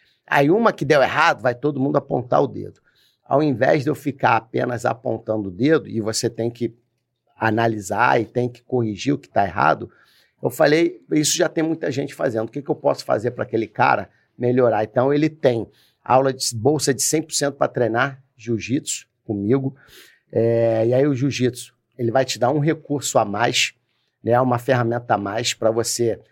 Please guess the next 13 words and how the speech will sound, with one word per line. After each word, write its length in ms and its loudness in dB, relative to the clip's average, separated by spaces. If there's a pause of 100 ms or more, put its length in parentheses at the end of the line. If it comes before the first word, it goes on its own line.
na 140 -10
hora 120 0
de 80 -8
uma 120 -2
abordagem, 640 -2
na 80 -6
hora 160 -2
de 80 -20
fazer 320 -4
uma 140 -4
imobiliza-, 500 -6
imobilização. 840 -6 (480)
Ah, 440 2